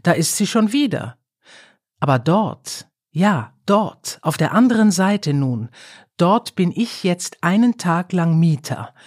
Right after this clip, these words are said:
und schmeiße etwas Leben wie Konfetti aus der Tüte, wie Popcorn aus dem Eimer. Dort geht sie hin, die Sonne. Nach Hause. Folgen Sie mir. Ich bin Ihre Gefährtin.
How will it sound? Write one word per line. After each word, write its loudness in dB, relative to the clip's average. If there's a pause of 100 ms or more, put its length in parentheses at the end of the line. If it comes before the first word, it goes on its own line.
(360)
und -4
schmeiße 0
etwas -4
Leben 2
wie -2
Konfetti -2
aus -2
der -4
Tüte, -8 (240)
wie 0
Popcorn -2
aus -4
dem 2
Eimer. -4 (760)
Dort 2
geht 0
sie 2
hin, 2 (140)
die -2
Sonne. -6 (640)
Nach -2
Hause. -6 (460)
Folgen 2
Sie -2
mir. -6 (420)
Ich -4
bin 4
Ihre 2
Gefährtin. -2